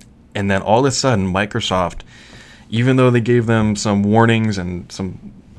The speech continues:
minor heads up, Microsoft very proactively pushed Windows ten upon the consumer. And it's gonna be, it's gonna be very interesting to see how people react.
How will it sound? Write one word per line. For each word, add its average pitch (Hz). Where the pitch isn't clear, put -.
minor 113
heads 101
up, 113
Microsoft 113
very 113
proactively 110
pushed -
Windows 98
ten 90
upon 98
the 98
consumer. 98
And 120
it's 110
gonna 175
be, 113
it's 123
gonna 147
be 143
very 120
interesting 101
to 92
see 92
how 92
people -
react. 101